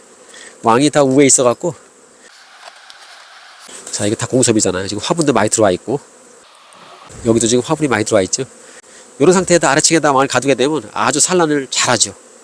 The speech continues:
자, 여기도 보게 되면 산란이 전혀 없잖아요. 왕이 일 층에 내려온 적이 없는 거예요. 그러니까 일 층에는 계속 그냥 터져나오기만 한 거예요. 그래서 거의 공섭이가 된 거예요.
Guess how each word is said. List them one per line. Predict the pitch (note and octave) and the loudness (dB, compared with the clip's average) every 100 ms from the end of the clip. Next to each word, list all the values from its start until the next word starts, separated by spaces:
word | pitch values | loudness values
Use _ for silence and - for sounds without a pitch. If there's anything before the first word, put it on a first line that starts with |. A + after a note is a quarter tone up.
| - - - - - - - - - - - - - - - | -20 -20 -20 -20 -20 -20 -20 -20 -20 -20 -20 -20 -20 -20 -18
자, | - G2 E2+ - - | -12 -10 -10 -14 -18
여기도 | G2+ G2+ | -10 -8
보게 | - G#2 | -4 -2
되면 | G2+ G#2 | -2 -2
산란이 | - D3+ C#3 | -2 0 0
전혀 | - B2+ | 2 0
없잖아요. | A2+ G2 G2 | 0 -2 0
왕이 | A2 B2+ C#3+ C3+ - - - | 2 2 0 -4 -8 -20 -2
일 | C#3+ | 2
층에 | C#3 C#3+ C3+ | 2 2 2
내려온 | B2 C#3 B2 | 4 4 2
적이 | C3 | 0
없는 | B2+ C3 | -2 -4
거예요. | G2+ F2+ F#2 - - | -6 -6 -10 -18 -18
그러니까 | A2 A2 B2 | -12 -2 -2
일 | G#2 B2+ | 0 -2
층에는 | - - B2 C#3+ - - - - - | 0 0 0 -2 -6 -20 -20 -20 -12
계속 | - - C3 C3+ | -6 -2 -2 -4
그냥 | C3 A#2+ | -4 -4
터져나오기만 | A2+ F#3 F3 B2+ G#2 | -2 2 4 2 0
한 | C3+ | -4
거예요. | A2+ F2 F2+ - - - - - - | -4 -6 -8 -20 -20 -20 -20 -20 -10
그래서 | - A2+ | -4 -2
거의 | - B2+ | 0 0
공섭이가 | A#2+ C#3 A#2 A#2+ | 0 0 0 0
된 | G2+ F#2 | 0 -2
거예요. | D#2 | -8